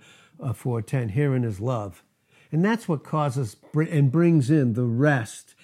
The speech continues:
and proper worship. It's being loved by an affectionate Father, 'cause that's what he's like. He's not like the Pharisees, and he's not like it,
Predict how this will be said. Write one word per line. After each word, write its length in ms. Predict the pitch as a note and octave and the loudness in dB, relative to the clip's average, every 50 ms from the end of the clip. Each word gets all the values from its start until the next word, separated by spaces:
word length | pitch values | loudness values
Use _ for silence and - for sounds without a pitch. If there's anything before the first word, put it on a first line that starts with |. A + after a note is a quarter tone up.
| _ _ | _ _
and 160 | - B2 A#2 | -4 -4 -4
proper 400 | - - D3 C#3+ C3 A#2+ - C3 | -2 -2 -2 -2 -2 -2 -2 -4
worship. 560 | A#2 G2 A2+ A#2+ A#2+ A2+ G#2+ - G2+ G2 - _ _ - - _ | -2 -2 -2 -2 -2 -2 -4 -8 -12 -14 -14 _ _ -20 -20 _
It's 260 | - C#3 C3 - - | 0 0 0 0 -4
being 420 | - _ G3 G#3+ G3+ F#3 E3 D3 C3 | -6 _ 2 4 4 4 4 4 2
loved 540 | A#2+ B2 C#3 C#3+ B2+ A2+ G#2 F2 - - | 2 2 2 4 2 2 0 -4 -10 -8
by 140 | _ B2 A#2 | _ -4 -2
an 120 | A2+ A2+ A2 | -2 -2 -4
affectionate 600 | G#2+ - - D3 C#3 - - B2+ A2+ G#2 - - | -6 -2 -2 -2 -2 -2 -4 -6 -6 -6 -10 -14
Father, 420 | - A2+ A2 - A#2 A#2 - _ _ _ _ _ _ _ _ _ | -14 -14 -14 -14 -16 -18 -20 _ _ _ _ _ _ _ _ _
'cause 160 | C3+ A#2+ G#2+ | -4 -2 0
that's 280 | D#3 E3 F3+ F3 - | 0 0 0 0 0
what 140 | - D3+ C3+ | -2 0 0
he's 240 | A#2 B2+ A2 - - | 0 -2 -4 -4 -8
like. 420 | G#2 A2 G#2 G2+ G2 - - - _ _ _ _ _ _ _ | -12 -10 -10 -12 -12 -16 -20 -20 _ _ _ _ _ _ _
He's 200 | - A#2 G#2 D3 | -12 -10 -4 -2
not 240 | D#3+ E3+ F#3 G3 D#3+ | 0 0 0 0 -2
like 220 | D3 C#3+ C#3 - | -2 -2 -2 -4
the 60 | - | -8
Pharisees, 720 | A#2 - - B2+ A#2 A2+ A2 G2+ F#2+ - - A2+ A2+ G#2+ - - - - _ | -8 -6 -6 -4 -4 -4 -6 -6 -8 -6 -6 -4 -4 -6 -8 -18 -20 -20 _
and 120 | - C3 C#3 | -2 0 0
he's 160 | C3+ B2 - | 0 2 2
not 280 | D#3 D#3 E3 F#3 F#3+ D#3+ | 2 2 4 2 2 0
like 300 | C#3+ C3 C3 C3 - C3 | 0 0 0 0 0 -2
it, 180 | B2 B2 - | -4 -4 -6